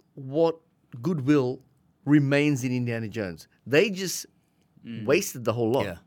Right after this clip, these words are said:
Speaker 1: That's what they did. But they captured for that one moment. When Salah comes in at the airport, there they capture for a, a, a fleeting moment. When Marion comes in at the end,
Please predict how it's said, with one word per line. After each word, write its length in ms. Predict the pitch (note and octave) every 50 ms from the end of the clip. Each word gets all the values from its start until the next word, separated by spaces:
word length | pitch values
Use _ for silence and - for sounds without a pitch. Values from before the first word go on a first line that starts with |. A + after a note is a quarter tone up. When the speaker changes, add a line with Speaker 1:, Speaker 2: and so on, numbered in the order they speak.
| _ _
Speaker 1:
That's 240 | - C#3 E3+ F#3+ -
what 80 | - -
they 60 | G3 E3+
did. 220 | F3 F#3 B2+ - - E3+ D3
But 140 | - E3 D#3
they 60 | D#3
captured 440 | C#3 - - G3 G3 G3 - - F3+
for 140 | D3+ - D#3
that 160 | C#3+ C#3+ C#3 C3+
one 180 | C#3 C#3 C#3
moment. 200 | C#3 C3+ C3 A#2 A#2
When 80 | A#2+
Salah 360 | A#2+ - - F#3 F#3+ G3 F#3+
comes 300 | F#3+ G3 F3+ F3 D#3+ C#3
in 100 | D3+ D#3+ D#3
at 100 | D3+ C3+
the 140 | D3+ D3 C#3
airport, 440 | C#3+ D#3 D3+ - E3 E3+ E3+ E3 - - - - _ _ _ - - -
there 220 | B2 D#3 E3 E3+ D#3+
they 100 | D#3+ D#3
capture 440 | - - D#3 C#3 - - - C#3+ C3
for 240 | B2 - C#3 C3
a, 60 | B2+ A#2+ A#2+ -
a, 100 | C3+ C3+ - -
a 40 |
fleeting 500 | C3 - - - D#3 E3 E3+ D#3 D3+ D3
moment. 280 | C#3 C3+ B2 G#2+ F#2+ - - - -
When 180 | - D3 D3+ C#3
Marion 380 | C#3+ D3+ F3+ G3 G#3+ A3 G#3
comes 200 | F#3+ F#3+ E3+ D#3 D3
in 100 | E3 D#3
at 100 | D3+ C#3+
the 120 | C#3+ B2+ B2
end, 200 | D3 E3+ F3+